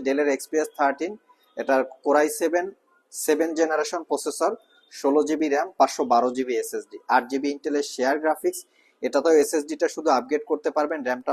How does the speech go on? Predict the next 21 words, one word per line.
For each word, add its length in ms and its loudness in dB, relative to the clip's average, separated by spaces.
মাদারবোর্ডের 500 -4
সাথে 240 -4
ফিক্স 200 -8
করা 140 0
থাকে। 200 -6
থার্টিন 380 2
পয়েন্ট 280 2
থ্রি 220 -2
ইঞ্চি 180 -4
ফোর 220 0
কে 160 0
রেজুলেশনের 600 -4
গ্লোসি 380 -4
ডিসপ্লে, 380 -6
যেটাকে 360 -4
থ্রি 120 -4
সিক্সটি 380 -4
ডিগ্রি 240 0
মোডে 140 -4
কনভার্ট 340 -2
করে 120 0